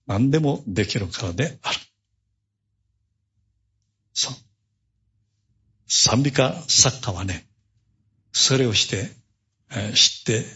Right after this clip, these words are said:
歌ったんです。これは生産式の時に歌いますが、我が身の望みはただ主にかかれる。主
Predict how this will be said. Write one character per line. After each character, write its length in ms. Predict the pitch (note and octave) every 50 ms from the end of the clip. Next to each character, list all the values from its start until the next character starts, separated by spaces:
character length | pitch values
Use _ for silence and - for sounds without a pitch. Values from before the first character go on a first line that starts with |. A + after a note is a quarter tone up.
| - -
歌 260 | G3+ D3 - - B2
っ 120 | G#2+ - -
た 100 | - F2
ん 60 | E2
で 60 | E2+
す。 360 | - - - - - - _ _ _ _ _ _ _ _ _ _ _ _ _ _ _ _ _ _ _ _ _
こ 100 | - -
れ 80 | C3 C3
は 240 | B2+ B2 A#2 A2+ B2 -
生 220 | - - C#3+ C#3
産 180 | B2+ B2+ B2 A2+
式 180 | - - -
の 80 | A2+ G#2
時 200 | G2+ A#2 G#2 G#2+
に 80 | G#2 A2
歌 180 | A#2 - B2
い 40 | B2+
ま 120 | B2+ B2+
す 160 | A#2+ - - C3
が、 240 | C3 D3 C#3 - - _ _ _ _ _ _ _ _ _ _ _ _ _ _ _ _ _ _ _ _ _ _ _ _ _
我 200 | - A#2+ B2+ C#3+
が 280 | C3 C3+ C3 C3 C3 B2+
身 180 | B2+ C3 C3+ C3+
の 220 | B2+ A#2+ A#2+ A#2
望 360 | A#2 A2+ A#2 A2+ B2 B2+ B2+
み 100 | B2+ A#2+ A2
は 260 | G#2+ A2 A2 - - _ _ _ _ _ -
た 160 | - - G3+
だ 240 | G3+ G3 F3+ D#3 C#3+
主 340 | C#3+ - - - - - G3
に 200 | F#3 C#3+ A2 G#2
か 180 | - - A2 -
か 140 | - G2+
れ 60 | F2+ D#2+
る。 60 | D#2 - - _ _ _ _ _ _ _ _ - - - - - - - - _ -
主 320 | - - - A3 A#3+ A3